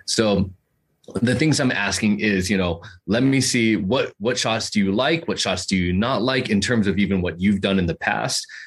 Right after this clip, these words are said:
That way it gives me an idea of what, you know, the feeling is. Um, are we a, a smiley brand? Are we a posy brand?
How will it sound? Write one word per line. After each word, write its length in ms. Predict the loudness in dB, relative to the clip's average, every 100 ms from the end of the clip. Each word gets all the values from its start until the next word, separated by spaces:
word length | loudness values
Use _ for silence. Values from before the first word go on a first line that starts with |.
| -20 -4
That 180 | 0 2
way 140 | 2 2
it 60 | 2
gives 260 | 2 2 2
me 220 | 2 2
an 80 | 2
idea 440 | 0 0 2 2
of 280 | 0 -2 -2
what, 260 | -2 -2 -4 -20 _ -6
you 80 | -2
know, 320 | 0 0 -4 _ _
the 80 | -4
feeling 440 | 0 2 2 2 2
is. 380 | 0 -2 -4 -10 -20 _ -6
Um, 440 | -2 2 2 0 -2 -8 -2
are 100 | 2
we 220 | 2 2
a, 200 | 2 0
a 220 | 0 -2 0
smiley 480 | 0 0 2 2
brand? 240 | 2 0 0
Are 60 |
we 140 | 0 0
a 60 |
posy 340 | 0 0 0 0
brand? 340 | 0 -2 -2